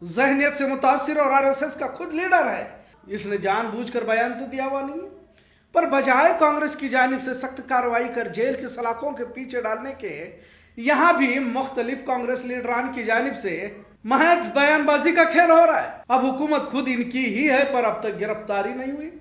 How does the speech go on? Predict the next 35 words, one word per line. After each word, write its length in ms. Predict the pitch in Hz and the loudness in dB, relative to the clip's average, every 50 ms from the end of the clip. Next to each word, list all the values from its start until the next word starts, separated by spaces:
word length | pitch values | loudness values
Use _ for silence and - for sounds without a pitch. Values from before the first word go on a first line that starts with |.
| - - _ _ | -20 -20 _ _
और 120 | 262 277 277 | 0 0 2
दूसरी 320 | 220 311 359 381 - 381 359 | 4 4 4 4 4 4 4
तरफ 260 | 349 349 339 339 - | 4 4 4 4 2
मुसलमानों 440 | 330 254 302 311 311 311 302 294 285 | 0 2 2 2 4 2 2 2 0
का 100 | 269 277 277 | 0 -2 0
मामला 320 | 269 262 247 247 220 233 285 | 2 2 2 2 4 4 4
अलग 300 | 277 233 220 202 - 175 | 4 4 2 -2 -2 -4
ही 60 | 165 | -6
है, 220 | - - - - - | -8 -10 -12 -12 -10
इनके 200 | 240 247 233 247 | -8 -6 -4 -4
मसलक 360 | 240 247 240 - 240 240 233 233 | -4 -4 -4 -4 -6 -6 -6 -6
की 100 | 240 226 | -8 -8
सरगर्मियां 640 | 233 240 233 226 196 220 220 214 226 233 247 254 | -6 -6 -6 -4 -4 -4 -6 -6 -4 -6 -6 -4
जारी 240 | 247 247 247 240 240 | -2 -2 -4 -4 -4
है। 120 | 247 277 - - - - - _ - | -8 -10 -10 -12 -16 -20 -12 _ 2
अब 140 | 254 285 294 | 4 6 6
एक 140 | 285 247 262 | 4 4 2
मौलाना 400 | 269 277 285 285 294 302 311 320 | 2 2 2 4 4 4 2 4
कहे 340 | 320 320 311 294 311 339 330 | 4 4 6 6 6 6 6
या 100 | 311 277 | 6 4
कुछ 260 | - - 294 277 - | 2 0 -4 -2 2
और, 300 | 254 254 269 269 247 196 196 | 4 4 4 4 4 2 0
क्योंकि 360 | - - 254 262 262 262 269 | 0 -2 -2 0 0 -2 -6
जिस 320 | 180 175 220 247 - - - | -6 -8 -8 -10 -10 -6 -4
तरह 180 | 240 247 285 277 | -2 -2 -2 -2
का 140 | 277 269 247 | -2 0 0
ये 120 | 220 220 220 - | 2 2 0 0
बयान 380 | 196 202 208 208 233 262 269 247 | 0 0 0 0 0 -2 0 0
दे 140 | 240 247 | 0 0
रहे 160 | 247 247 202 196 | 2 0 -2 -2
हैं, 140 | 233 247 | -4 -6
इस 180 | 233 214 - - 175 165 175 | -8 -10 -12 -16 -16 -10 -8
वक्त 240 | 240 262 262 262 226 | -8 -8 -8 -8 -10
में 200 | 190 165 160 165 | -10 -8 -8 -10
भी 360 | 160 156 151 160 214 - - | -10 -12 -14 -14 -16 -18 -20